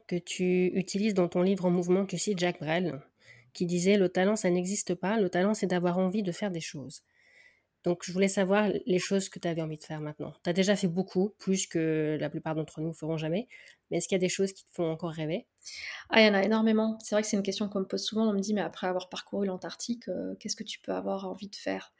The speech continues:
Speaker 2: En fait, plein, plein de choses. Il est possible, euh, que dans dix ans, euh, je crée une start-up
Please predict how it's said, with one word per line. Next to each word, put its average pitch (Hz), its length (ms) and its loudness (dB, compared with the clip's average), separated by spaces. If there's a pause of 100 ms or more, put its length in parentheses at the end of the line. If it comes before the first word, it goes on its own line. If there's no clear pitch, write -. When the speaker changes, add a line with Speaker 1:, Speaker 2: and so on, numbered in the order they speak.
(500)
Speaker 2:
En 185 100 -8
fait, 196 380 -2 (180)
plein, 220 280 0
plein 208 200 -6
de 196 60 -4
choses. 220 380 -2 (540)
Il - 140 -4
est - 60 -4
possible, 202 520 2
euh, 180 260 4
que - 180 -6
dans 190 400 -2
dix 185 320 -6
ans, 202 280 -2
euh, 185 180 -4 (440)
je - 140 -2
crée 196 180 -4
une 190 100 2
start-up 214 500 -2